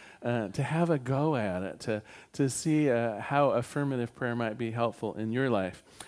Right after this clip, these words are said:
Uh, inevitably,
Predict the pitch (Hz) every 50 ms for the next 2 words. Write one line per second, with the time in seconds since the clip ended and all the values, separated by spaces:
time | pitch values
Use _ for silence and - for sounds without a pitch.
0 | - - - - - _ - 131 139 143 143 139 131 - - - - 151 156 151
1 | 151 156 160 170 185 208 233 233 226 220 202 180 156 131 123 120 113 110 104 104
2 | 104 113 127 131